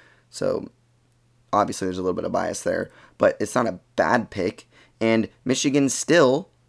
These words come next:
has a very good chance to make the playoff. I think they just lost to a playoff caliber team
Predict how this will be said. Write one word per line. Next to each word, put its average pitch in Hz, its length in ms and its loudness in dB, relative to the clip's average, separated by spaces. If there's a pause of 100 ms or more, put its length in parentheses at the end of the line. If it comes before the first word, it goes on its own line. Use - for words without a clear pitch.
(220)
has 110 220 0
a 120 60 -2
very 101 240 0
good 117 160 0
chance 143 380 -2
to 131 120 0
make 127 200 0
the 113 80 -2
playoff. - 420 -2 (140)
I 135 160 0
think 156 280 -2
they 139 140 4
just - 260 -4
lost 120 500 0
to 143 320 2
a 110 120 0
playoff 117 480 -2
caliber 110 440 0
team 117 440 -4